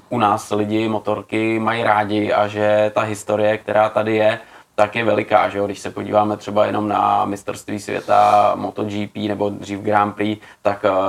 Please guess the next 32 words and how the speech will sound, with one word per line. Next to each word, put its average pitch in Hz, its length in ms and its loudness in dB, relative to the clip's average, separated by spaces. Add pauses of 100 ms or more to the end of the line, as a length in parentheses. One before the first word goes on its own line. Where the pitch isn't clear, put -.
(100)
v - 20 -4
Brně 104 280 0
se - 140 -10
to 104 120 -2
jezdilo 107 420 0
od 110 180 -2
jak 107 200 0
živa. 101 360 2 (300)
Eh, - 60 -2 (520)
všichni 131 320 -6
víme, 117 300 0
že 120 140 -2
Suzuki 113 600 -2
odstoupila 104 760 0
z - 100 -20
těch 101 180 -10
šampionátů, 104 720 -2
že 107 100 -2
mistrovství 104 500 -8
světa 104 300 -6
už, 104 240 -4
eh, 101 200 -2
tovární 104 460 2
tým 104 220 -4
Moto 104 220 -6 (440)
G 104 160 -8
P 110 180 -8
nemá, 104 400 0 (340)
ale 107 680 8
jak 104 280 0
třeba 135 240 2
vnímáte 117 720 0